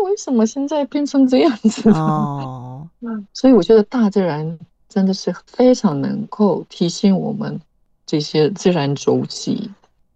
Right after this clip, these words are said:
Speaker 1: 我们
Speaker 2: 嗯。
Speaker 1: 现在如果看生命，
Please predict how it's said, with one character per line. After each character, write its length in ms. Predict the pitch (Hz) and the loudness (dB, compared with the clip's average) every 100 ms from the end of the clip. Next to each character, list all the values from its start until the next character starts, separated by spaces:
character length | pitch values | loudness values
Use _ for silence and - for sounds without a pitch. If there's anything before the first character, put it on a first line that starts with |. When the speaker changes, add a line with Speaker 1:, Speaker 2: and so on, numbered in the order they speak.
| _ | _
Speaker 1:
我 160 | - 151 | -2 0
们 280 | 156 156 156 | 0 -2 -4
Speaker 2:
嗯。 80 | - _ _ _ _ _ _ | -8 _ _ _ _ _ _
Speaker 1:
现 280 | - - 208 | -4 4 4
在 400 | 196 208 185 - - | 4 0 0 -4 -6
如 60 | 190 | -2
果 80 | 202 | 2
看 180 | 220 196 | 4 4
生 300 | - 135 143 | 2 -4 -2
命， 320 | 180 160 165 | -2 -4 -8